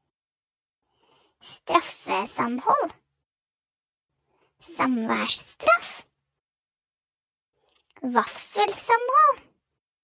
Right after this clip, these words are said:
Straffepapp? Som når du klapper en liten katt på hodet og lurer på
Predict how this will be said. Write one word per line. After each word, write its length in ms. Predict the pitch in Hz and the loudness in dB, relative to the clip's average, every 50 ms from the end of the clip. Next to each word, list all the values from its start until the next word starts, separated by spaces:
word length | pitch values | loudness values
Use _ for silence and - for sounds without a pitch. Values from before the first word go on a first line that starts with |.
| _ _ _ _ _ _ _ _ _ _ _ _ _ _ _ _ _ _ _ _ _ _ _ - | _ _ _ _ _ _ _ _ _ _ _ _ _ _ _ _ _ _ _ _ _ _ _ -10
Straffepapp? 920 | - - - - - 320 - - - - - - - - - _ - - - _ _ _ _ _ _ _ _ _ _ _ _ _ _ _ _ _ _ _ _ _ _ _ _ _ _ _ _ _ _ _ _ _ _ _ _ _ _ _ _ - - - - - - - - | -6 -4 0 2 2 2 2 2 -2 -2 -4 -2 -2 -2 -4 _ -16 -20 -20 _ _ _ _ _ _ _ _ _ _ _ _ _ _ _ _ _ _ _ _ _ _ _ _ _ _ _ _ _ _ _ _ _ _ _ _ _ _ _ _ -18 -16 -14 -14 -14 -14 -14 -10
Som 380 | - 539 - 494 539 571 571 571 571 554 508 480 | -8 -4 0 2 2 2 0 -2 -4 -2 0 0
når 140 | 466 440 - | 0 2 2
du 80 | 415 | 0
klapper 400 | 415 - - 440 403 - - - | 0 0 -2 -2 -2 0 2 2
en 120 | 330 330 339 | 4 4 6
liten 300 | 339 311 - - 311 - | 4 2 0 -2 -6 -4
katt 260 | - 277 - - - - | -4 -4 -4 -6 -10 -10
på 120 | - 330 | -8 -4
hodet 320 | 339 330 285 254 240 254 285 | -2 -2 -2 -2 -2 0 2
og 100 | 302 320 330 | 2 2 2
lurer 320 | 359 320 285 254 - - | 2 0 0 -2 -6 -6
på 160 | - 294 302 | -4 -4 -4